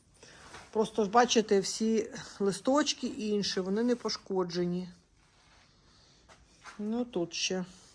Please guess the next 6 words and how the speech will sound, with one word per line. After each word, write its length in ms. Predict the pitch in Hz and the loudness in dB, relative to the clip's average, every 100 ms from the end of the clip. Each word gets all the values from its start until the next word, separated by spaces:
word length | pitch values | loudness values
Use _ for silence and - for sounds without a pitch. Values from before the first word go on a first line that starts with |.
| - - - - - - _ - - - - - - - - - | -20 -20 -20 -20 -20 -20 _ -20 -18 -18 -18 -18 -20 -20 -16 -2
Я 100 | 202 | -2
вже 180 | 180 196 | 2 0
штучне 520 | - 208 - 214 208 - | 4 4 4 2 0 0
світло 520 | - 277 - 254 233 | 0 0 2 4 4
вимкнула, 720 | 202 202 220 214 240 233 226 | 4 -2 -2 0 2 6 6
бо 320 | 208 196 214 | 8 8 8